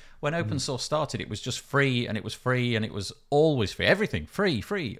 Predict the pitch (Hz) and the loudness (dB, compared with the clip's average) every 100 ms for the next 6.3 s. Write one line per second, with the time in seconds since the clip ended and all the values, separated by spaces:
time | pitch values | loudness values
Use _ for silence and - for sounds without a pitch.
0 | - - 202 170 165 147 143 107 80 - | -16 -8 -4 0 0 0 2 0 0 -12
1 | - _ _ - 127 131 151 151 147 147 | -20 _ _ -4 -2 0 0 2 0 -2
2 | - 135 127 127 - - _ 135 127 160 | -4 -6 0 0 0 -6 _ -10 0 2
3 | 151 - 117 110 110 98 92 85 - 80 | 2 2 -4 -2 -2 -2 -6 -6 -8 -10
4 | - 139 - 147 160 165 170 160 - - | -6 -6 -6 -6 -4 -4 -6 -6 -6 -6
5 | 156 156 165 160 147 127 - - 147 147 | -6 -4 -4 -2 0 -2 -4 -4 0 2
6 | 123 92 82 | 2 0 -2